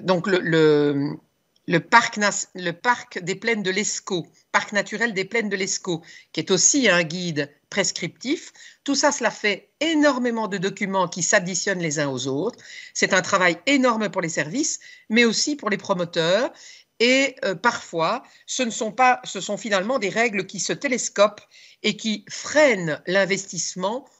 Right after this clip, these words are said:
au lieu de le promouvoir, alors que nous a-, non,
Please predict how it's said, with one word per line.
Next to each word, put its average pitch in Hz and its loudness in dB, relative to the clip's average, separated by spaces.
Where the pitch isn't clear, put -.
au 247 8
lieu 202 0
de 190 0
le 190 2
promouvoir, 175 0
alors 196 2
que 202 -10
nous 170 -4
a-, 156 -2
non, 160 -6